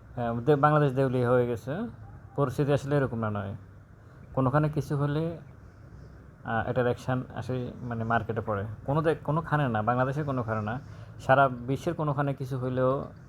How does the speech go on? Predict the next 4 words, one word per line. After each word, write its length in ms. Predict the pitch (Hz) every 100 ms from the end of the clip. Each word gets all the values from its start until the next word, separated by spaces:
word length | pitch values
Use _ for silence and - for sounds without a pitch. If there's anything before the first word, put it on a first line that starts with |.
| - - 120 120 113 104 101 98 - - - - - - - - - - - - 107 98 - 98
বাংলাদেশের 520 | 120 127 127 123 131
মার্কেট 280 | 127 117 113 -
পড়ে 220 | 120 107
যায়। 220 | 90 78